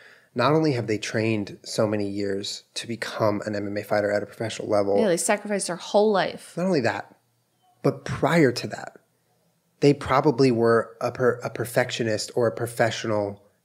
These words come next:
Speaker 1: at some other martial art, like Ronda was in judo, and, like, so
Speaker 2: Mm-hmm.
Speaker 1: many of these guys are in wrestling or
Speaker 2: Jiu-jitsu,
Speaker 1: boxing
Speaker 2: yeah.
Speaker 1: or jiu-jitsu. Yeah.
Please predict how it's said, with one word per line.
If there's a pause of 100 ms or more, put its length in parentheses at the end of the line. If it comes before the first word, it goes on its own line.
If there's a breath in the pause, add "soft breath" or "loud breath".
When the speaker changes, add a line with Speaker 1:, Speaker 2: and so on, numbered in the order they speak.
Speaker 1:
at
some
other
martial
art,
like
Ronda
was
in
judo,
and,
like,
so
Speaker 2:
Mm-hmm.
Speaker 1:
many
of
these
guys
are
in
wrestling
or
Speaker 2:
Jiu-jitsu,
Speaker 1:
boxing
Speaker 2:
yeah.
Speaker 1:
or
jiu-jitsu.
Yeah.